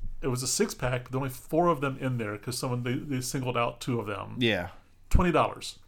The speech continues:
Speaker 2: Wow.
Speaker 1: And there wasn't that good of a beer. <laughs> So later on, I found C V S.
Speaker 2: Yeah.
Speaker 1: C V S, I was able to get a six pack of fairly decent beer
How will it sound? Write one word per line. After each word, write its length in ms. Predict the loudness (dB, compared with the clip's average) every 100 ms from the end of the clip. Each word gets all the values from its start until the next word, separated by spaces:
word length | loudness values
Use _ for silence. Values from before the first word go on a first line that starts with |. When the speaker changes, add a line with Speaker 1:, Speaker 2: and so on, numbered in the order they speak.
| _ -20 -20 -20 -8
Speaker 2:
Wow. 300 | -2 0 -2 -6 -20 -20 -20 _ _ -4
Speaker 1:
And 80 | 2
there 80 | 4
wasn't 280 | 4 2
that 200 | 0 -2
good 120 | -2 -2
of 80 |
a 40 | 0
beer. 360 | -2 -4 -8 -18 -20
<laughs> 120 | -18 -18 -20 -20 -20 -20 -20 -20 -20 -16 -2
So 160 | 2
later 320 | 6 8 8
on, 280 | 6 6 4
I 140 | 2 -2
found 340 | 0 0 0
C 200 | -2 -2
V 200 | -2 0
S. 440 | 0 0 -2 -4 0
Speaker 2:
Yeah. 260 | 0 0 -6
Speaker 1:
C 280 | -12 -6 -2
V 140 | 2
S, 140 | 2 2
I 40 |
was 120 | -2
able 200 | 0 0
to 40 | 0
get 260 | 2 0 -2
a 200 | -6 -6
six 360 | -6 -4 -6
pack 440 | -2 2 4 2 -4
of 440 | -4 -2 -2 -4 -6
fairly 280 | -6 -4 -2
decent 420 | -2 -4 -8 -6
beer 460 | -2 0 0 0